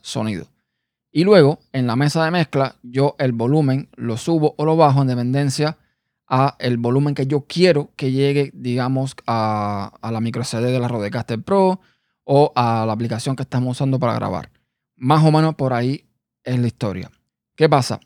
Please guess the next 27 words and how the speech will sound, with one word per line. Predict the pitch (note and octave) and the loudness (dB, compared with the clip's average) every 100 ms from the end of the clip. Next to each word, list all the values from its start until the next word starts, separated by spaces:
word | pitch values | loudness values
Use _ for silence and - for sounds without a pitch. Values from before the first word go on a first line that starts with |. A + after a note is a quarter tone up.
| - | -4
Este | D#3+ G3 | 0 2
micrófono, | F#3 F3 E3 E3 E3+ | 4 4 2 0 -2
el | C#3 | -4
Procaster, | - - E3 D#3 C#3+ C#3+ - | -4 0 0 2 -2 -2 -2
así | A#2 B2+ | -4 -2
como | D3+ C#3 | 0 2
otros | C#3 C#3+ A#2 E3+ | 2 2 0 2
míticos | E3 C#3+ B2+ C3 | 2 2 -2 -4
como | - D3 D3 C#3+ C#3 | -4 -2 0 0 -2
el | C3 A2+ | -4 -4
Shure | - C#3+ - | -2 -2 -2
S | C3 C3+ C3+ | -6 -4 -4
M | A#2+ | -4
siete | A#2+ G2 | -4 2
B | D3 E3+ E3+ _ _ _ _ | 6 6 4 _ _ _ _
y | - C3+ | -4 -2
otros, | C#3+ D#3 D3 _ | 0 0 -2 _
eh, | C#3 B2 A#2+ A#2 | -6 -2 -2 -2
Electro | A2+ A2 A2 | -4 -4 2
Voices, | C#3+ E3+ C#3 D3+ D3+ | 4 6 4 0 -2
etcétera, | - F3 D#3 D3+ - _ | -4 0 0 0 -4 _
necesitan | - C#3 D#3+ D3 E3 C#3 - A3 D3 G#2+ - _ - | -10 -2 -2 0 -4 -4 -6 -8 -6 -8 -8 _ -10
muchas | D3+ C#3 C#3 | -6 0 2
veces | D3+ D3 C#3+ - _ _ _ | 2 0 -8 -10 _ _ _
de | - C3+ | -4 -2
un | D#3 - _ _ | -2 -8 _ _
preamplificador | - D3+ D3 C#3+ C#3 C3 C#3+ C3+ - A#2+ B2 C3 B2 | 0 4 4 2 0 -2 -4 -4 -4 -4 -2 -2 -2